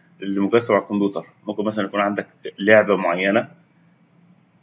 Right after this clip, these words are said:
وعايز تدخلها عندك على الكمبيوتر عشان تعمل عليها بعض التعديلات، فمجرد بس بتحط اللعبة قدامك على الترابيزة وتبدأ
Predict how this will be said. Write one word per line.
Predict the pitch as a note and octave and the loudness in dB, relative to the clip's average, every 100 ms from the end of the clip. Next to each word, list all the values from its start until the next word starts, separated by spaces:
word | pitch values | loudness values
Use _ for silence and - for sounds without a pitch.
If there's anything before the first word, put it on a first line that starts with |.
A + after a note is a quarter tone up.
| _ _ _ _ _ _ _ _ _ _ _ _ _ _ _ _ _ _ _ _ _ _ _ G2 | _ _ _ _ _ _ _ _ _ _ _ _ _ _ _ _ _ _ _ _ _ _ _ 2
وعايز | G2+ G#2+ G#2 | 4 4 0
تدخلها | F#2+ - G2+ | -8 2 4
عندك | G2+ G2+ G2+ | 4 0 -8
على | |
الكمبيوتر | F#2 F#2 F#2 G2 G2 | -6 -6 -4 -2 -2
عشان | F#2+ F2+ | -4 -8
تعمل | F2+ F#2+ | -6 -6
عليها | F2+ F#2+ F#2+ | -4 2 4
بعض | F#2+ F#2 | 4 2
التعديلات، | E2+ F2 E2+ F2+ G2+ - | 0 -4 -2 -4 -4 -4
فمجرد | - G#2 G#2 A2+ A2 | -2 0 2 0 2
بس | A2+ A2+ | -2 -4
بتحط | - A2 A2 | -10 -10 -6
اللعبة | G2+ G2 G#2 G2+ F#2+ | -8 -4 -4 -2 -4
قدامك | F#2+ G2+ G2 | -2 -10 -10
على | |
الترابيزة | - F2+ F#2 A2 C3+ - - _ _ _ _ _ - | -12 -10 -6 -6 -6 -8 -20 _ _ _ _ _ -12
وتبدأ | G2 G2+ A2+ A2 G2+ G#2+ | -4 -4 0 -2 4 2